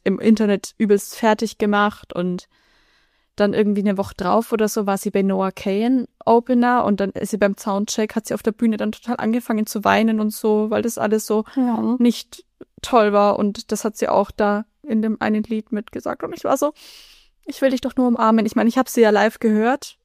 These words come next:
Speaker 1: vor ein paar Wochen und es war so gut, es war so toll. Und sie hat auch in ihrem Podcast mal gemeint, dass sie da halt eigentlich echt immer super unsicher ist wegen ihrer Stimme und dass sie halt auch grad in dem Jahr vorher einfach Stimmprobleme hatte und dann,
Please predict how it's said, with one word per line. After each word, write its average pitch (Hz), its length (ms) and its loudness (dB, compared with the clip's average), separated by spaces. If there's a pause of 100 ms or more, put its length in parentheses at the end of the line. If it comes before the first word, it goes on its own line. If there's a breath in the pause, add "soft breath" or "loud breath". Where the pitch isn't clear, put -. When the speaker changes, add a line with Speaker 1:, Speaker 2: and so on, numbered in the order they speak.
(140)
Speaker 1:
vor 262 240 2
ein 262 120 2
paar 269 160 -2
Wochen 247 220 -2
und 220 80 -4
es - 120 -10
war 254 100 0
so 262 140 2
gut, 285 400 4
es 233 120 -4
war 247 80 2
so 262 80 4
toll. 294 600 2 (760 soft breath)
Und 233 240 0
sie - 120 0
hat 233 80 2
auch 233 100 -2
in 240 80 0
ihrem 226 160 2
Podcast 220 540 -2
mal 190 100 0
gemeint, 190 340 -4
dass 202 140 -6
sie 214 120 -2
da 202 180 0
halt 214 300 -2
eigentlich 220 300 0
echt - 180 -8
immer 208 180 -2
super 240 340 0
unsicher 233 380 2
ist - 160 -8
wegen 214 120 -2
ihrer 202 200 -6
Stimme 226 300 2
und 196 100 -2
dass 202 100 -2
sie 208 140 -2
halt 208 180 -2
auch 208 160 -2 (260)
grad 214 220 -2
in 208 80 -4
dem 202 140 0
Jahr 202 200 0
vorher 214 460 -2 (420 loud breath)
einfach 214 220 2
Stimmprobleme 240 960 2
hatte 190 280 -4
und 190 140 -6
dann, 196 260 -6